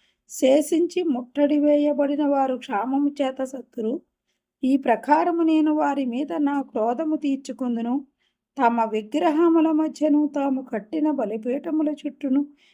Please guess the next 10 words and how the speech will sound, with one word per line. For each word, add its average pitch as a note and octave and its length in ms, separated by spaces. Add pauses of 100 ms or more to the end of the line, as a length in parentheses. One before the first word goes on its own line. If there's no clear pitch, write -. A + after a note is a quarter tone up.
(220)
ఎత్తైన D4+ 480
కొండలన్నిటి D4 880
మీదను, C#4+ 440
సకల C#4+ 500
పర్వతముల C#4+ 800
నడికొప్పుల C4+ 760
మీదను, C#4+ 460 (540)
పచ్చని D#4 480 (100)
చెట్లన్నిటినీ D4 1000
క్రిందను, C#4 720